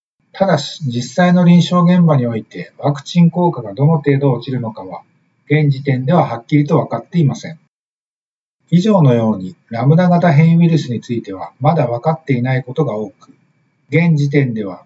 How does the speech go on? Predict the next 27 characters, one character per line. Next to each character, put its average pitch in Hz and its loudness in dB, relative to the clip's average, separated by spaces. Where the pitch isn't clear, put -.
ど 123 -4
の 151 2
く 165 -4
ら 165 2
い 165 2
の 160 2
脅 165 2
威 - 2
で 127 -2
あ 123 -2
る 117 -4
の 101 -8
か - -18
判 156 0
断 127 2
す 117 -10
る 110 -6
こ 120 -6
と - -2
は 113 0
難 113 -6
し 160 -2
い - 4
状 104 -6
況 90 -20
で - -20
す。 - -20